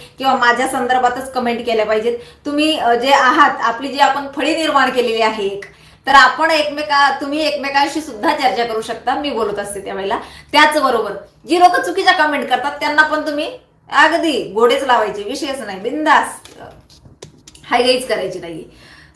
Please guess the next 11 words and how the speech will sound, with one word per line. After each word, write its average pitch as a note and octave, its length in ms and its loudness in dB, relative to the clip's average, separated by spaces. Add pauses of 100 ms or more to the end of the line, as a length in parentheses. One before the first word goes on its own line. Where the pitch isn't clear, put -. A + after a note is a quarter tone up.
So C4+ 160 4
येस, D4 280 0
येस, B3 200 -2
काळजी A#3 260 0
घेते, - 560 -4
लेकीची A3 400 -2
काळजी G#3+ 280 -4
घेणं G3+ 260 -6
गरजेचं F#3+ 400 -8
आहे. F3+ 380 -10 (440)
अ, F#3+ 180 -8